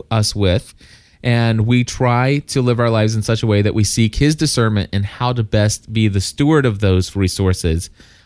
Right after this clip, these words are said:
Uh, and we shared and admitted, and we're very transparent in telling you that, that we overlook this way too often.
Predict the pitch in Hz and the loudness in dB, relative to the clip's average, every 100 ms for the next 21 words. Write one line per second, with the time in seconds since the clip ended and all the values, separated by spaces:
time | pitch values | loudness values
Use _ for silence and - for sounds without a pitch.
0 | _ - 92 90 90 - 104 101 101 101 | _ -4 -2 0 -2 -2 0 2 0 -2
1 | - 104 113 107 104 - - 107 101 98 | -6 -2 0 0 -4 -8 0 2 4 2
2 | - 98 101 98 98 92 95 - 92 92 | 0 0 2 0 2 2 0 0 -2 -2
3 | - 101 95 101 104 110 101 - 92 87 | -2 0 2 2 2 0 -2 0 0 0
4 | - 92 98 95 92 92 92 92 87 85 | -2 -4 0 2 2 2 2 0 2 0
5 | 82 - - - 98 104 104 - 104 110 | 0 -6 -20 -8 0 2 2 -2 0 2
6 | 117 110 107 104 95 90 - 85 - - | 2 2 2 2 2 0 0 0 -2 -6
7 | _ _ 101 95 95 90 - 65 69 - | _ _ -4 2 2 2 0 -4 -4 -6
8 | - - - | -8 -8 -8